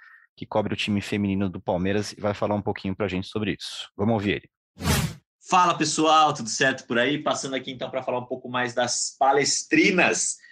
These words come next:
Speaker 2: que estão a um passo da grande final do Campeonato Brasileiro Feminino,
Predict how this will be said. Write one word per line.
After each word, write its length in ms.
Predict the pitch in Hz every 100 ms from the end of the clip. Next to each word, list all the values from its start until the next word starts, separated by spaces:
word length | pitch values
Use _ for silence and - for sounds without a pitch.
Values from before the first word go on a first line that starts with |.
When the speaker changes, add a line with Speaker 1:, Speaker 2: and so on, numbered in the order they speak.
| _ _
Speaker 2:
que 80 | 120
estão 380 | - 143 143 143
a 260 | 147 139 -
um 300 | 196 262 262 _
passo 500 | 220 185 190 - -
da 140 | 160 147
grande 360 | 123 147 151
final 240 | - 127 139
do 100 | 135
Campeonato 500 | 127 127 117 117 113
Brasileiro 760 | 107 113 101 98 101 110 104 101
Feminino, 720 | 110 107 95 90 104 139 147